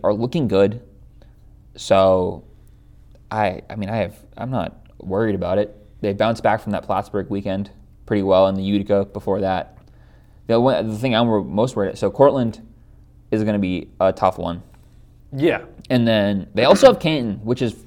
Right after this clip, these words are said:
Speaker 1: tomorrow, from when we're recording this. Uh, they tied Canton when they last played here
Speaker 2: Mm-hmm.
Speaker 1: in the, in the Deborah F. Stanley Arena.
Speaker 2: Yep.
Speaker 1: So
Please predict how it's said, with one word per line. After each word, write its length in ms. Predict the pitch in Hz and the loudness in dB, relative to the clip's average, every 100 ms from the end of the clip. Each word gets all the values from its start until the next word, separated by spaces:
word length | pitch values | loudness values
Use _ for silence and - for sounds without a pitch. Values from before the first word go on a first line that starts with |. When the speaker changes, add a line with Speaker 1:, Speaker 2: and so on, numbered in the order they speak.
| - | -8
Speaker 1:
tomorrow, 520 | 123 131 104 90 - - - - - - | 2 4 4 2 -4 -14 -20 -20 -20 -20
from 200 | - 120 | -6 -2
when 140 | 113 110 | 0 0
we're 60 | 98 | -4
recording 380 | - 117 101 | 4 4 4
this. 340 | 90 95 - - - - - - - - - | -2 -10 -16 -20 -20 -20 -20 -20 -20 -10 0
Uh, 300 | 117 104 101 | 2 4 2
they 100 | 127 | 0
tied 420 | - 113 120 101 | -2 0 2 0
Canton 400 | 98 95 78 82 - - - | -4 -8 -10 -14 -18 -20 -10
when 120 | 107 | -6
they 80 | 98 | -4
last 240 | 98 98 | -4 -4
played 340 | 110 98 92 - | -2 -2 -2 -8
here 440 | - 107 - - - - | -6 -4 -6 -12 -20 -12
Speaker 2:
Mm-hmm. 160 | 104 | -6
Speaker 1:
in 160 | 110 107 | -4 -2
the, 180 | 95 - - | -4 -6 -8
in 140 | 107 101 | -6 -4
the 80 | |
Deborah 240 | 98 101 95 | -2 0 -2
F. 80 | - | -4
Stanley 260 | 101 95 | -10 -8
Arena. 320 | 92 95 73 - - - - | -8 -10 -12 -18 -20 -20 -14
Speaker 2:
Yep. 180 | 95 - - | -14 -14 -6
Speaker 1:
So 680 | 104 98 92 92 92 - | 0 4 4 2 -2 -6